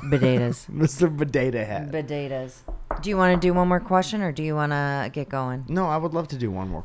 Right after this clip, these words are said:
Speaker 2: Okay.
Speaker 1: question.
Speaker 2: Um, I have another question. It's a bit long-winded.
Speaker 1: That's okay.
Speaker 2: Um, and I lost it. Hold on. Wait.
Speaker 1: And there it goes.
Speaker 2: Please hold.
Speaker 1: I wanna say to everyone, I have a show
Speaker 2: <clears throat>
Speaker 1: at the Ha Ha Hut,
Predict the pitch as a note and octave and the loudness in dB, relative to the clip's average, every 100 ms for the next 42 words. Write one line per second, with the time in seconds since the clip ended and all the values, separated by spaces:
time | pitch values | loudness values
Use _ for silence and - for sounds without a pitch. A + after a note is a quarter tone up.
0 | - B3 A#3+ - - - - F3+ F3+ F3+ | -2 -2 -4 -8 -8 -6 0 2 2 2
1 | F3+ - E3 F#3 G#3+ E3+ D3 C#3+ D3 C3+ | -2 -4 -4 -4 -6 -6 -8 -8 -6 -6
2 | C3 C3 B2+ C3 D3+ D3+ D3+ D#3 D3+ - | -6 -4 -6 -4 -6 -6 -6 -2 -2 -2
3 | - C3+ B2 B2 A#2+ B2 D#3+ F3 - - | -6 -4 -4 -4 -4 -4 -6 -8 -10 -8
4 | C3 D#3+ D3 - B1 - - - - C#3+ | -2 -2 0 -2 -2 -4 -6 -8 -8 -6
5 | C#3+ C#3 C3+ C#3+ - F3 - D3+ D#3 - | -6 -6 -8 -8 -8 -8 -8 -8 -8 -4
6 | C#3+ E3 - _ - - - G#2 C3+ D3 | -4 -4 -8 _ -6 -4 -2 -2 -4 -2
7 | F3+ - C#3+ C#3+ D#3+ D#3+ F#3 G3+ - - | -2 -2 -6 -6 -4 -2 0 -2 -8 -20
8 | - - A2 A2 G#2 - F#2+ A2 G#2+ F#2+ | -16 -6 -2 -2 -4 -4 -4 -4 -4 -4
9 | G2 A#2 A2 C3+ G#2 G2+ F#2 - - B2 | -2 -2 -2 -2 -4 -4 -6 -8 0 2
10 | G#3+ B3 G#3+ F#3 D#3 C#3+ G#2+ G2+ G#2 A2 | 4 2 2 0 -2 -6 -8 -8 -6 -6
11 | G#2 F#2 F2+ F2+ G2+ G#2 | -6 -6 -8 -8 -8 -8